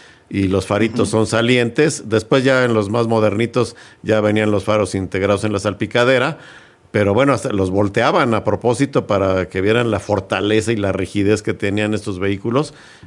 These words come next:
Speaker 1: Muy buenos, Citroën nunca ha dejado de ser un vehículo de alta calidad.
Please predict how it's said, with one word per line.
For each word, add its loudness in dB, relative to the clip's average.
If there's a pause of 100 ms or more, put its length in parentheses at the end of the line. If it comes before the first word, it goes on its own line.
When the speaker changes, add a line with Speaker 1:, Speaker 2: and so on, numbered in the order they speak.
(100)
Speaker 1:
Muy 2
buenos, 2
Citroën 0 (140)
nunca 0
ha 2
dejado 0
de -2
ser -4
un -2
vehículo -2
de 0
alta -4
calidad. -2